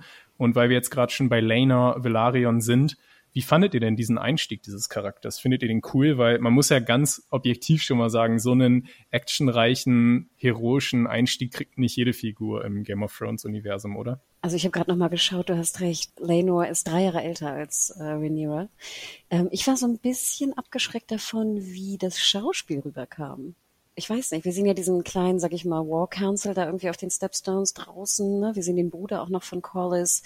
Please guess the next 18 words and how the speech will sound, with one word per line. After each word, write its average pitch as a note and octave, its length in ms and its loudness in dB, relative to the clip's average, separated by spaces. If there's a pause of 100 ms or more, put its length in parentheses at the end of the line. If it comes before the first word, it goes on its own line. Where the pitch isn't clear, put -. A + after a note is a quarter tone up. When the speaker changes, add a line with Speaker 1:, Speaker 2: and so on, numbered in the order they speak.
(320)
Speaker 2:
Und F3+ 100 -2
ich - 120 -6
fand, G#3+ 240 0
da F#3 120 2
ist - 220 -6
Laenor G#3+ 360 0
so G#3 100 0
ein G3 60 -2
bisschen, G#3 840 -4 (460)
ich - 60 -4
glaub, A3 120 0
ich G#3+ 60 0
hätte A#3 100 2
die A3 60 -6
Szene A#3 240 0
noch G#3 160 0
mal G#3 220 4
gedreht. C#3 480 -4